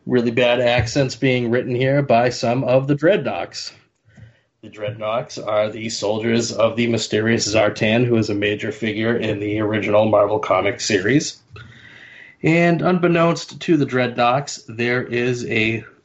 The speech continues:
uh, masked man, uh, with the Arashikage tattoo on his forearm.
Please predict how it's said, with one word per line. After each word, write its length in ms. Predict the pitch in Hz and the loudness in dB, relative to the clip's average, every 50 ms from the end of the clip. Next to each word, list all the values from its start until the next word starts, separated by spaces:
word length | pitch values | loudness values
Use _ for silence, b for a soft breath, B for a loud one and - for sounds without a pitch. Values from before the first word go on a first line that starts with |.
| _ _ - | _ _ -4
uh, 240 | 107 104 101 95 98 | -2 0 0 0 0
masked 420 | 107 113 113 120 139 147 - - 151 | 0 0 0 0 0 -2 -4 -4 -2
man, 440 | 131 120 113 113 120 143 156 147 b b b b b b b b b b b b _ - 180 - _ - | 0 0 2 2 2 0 -2 -4 b b b b b b b b b b b b _ -20 -20 -18 _ -6
uh, 440 | 110 107 107 107 107 110 110 110 117 | -4 -2 0 0 0 0 0 -2 -2
with 280 | 113 123 113 113 - | -2 -2 -2 -2 -2
the 180 | - 113 110 107 | 0 0 0 0
Arashikage 1080 | 104 107 110 117 127 156 147 - 151 147 - - - 160 156 151 139 123 113 101 101 - | 0 0 0 0 0 0 0 -2 -4 -4 -6 -4 -2 -2 0 0 -2 -2 -4 -6 -8 -10
tattoo 680 | - - 113 104 104 - - - 117 98 98 98 98 - | -6 -2 -2 -2 -2 -4 -8 -8 -6 -6 -6 -6 -8 -6
on 260 | - 107 107 110 110 101 | -4 -2 0 0 0 -2
his 240 | 95 113 104 - | -6 -8 -8 -8
forearm. 720 | - - - 123 113 104 95 90 85 85 87 90 101 107 | -10 -6 -2 -2 0 0 0 0 0 0 0 -2 -4 -8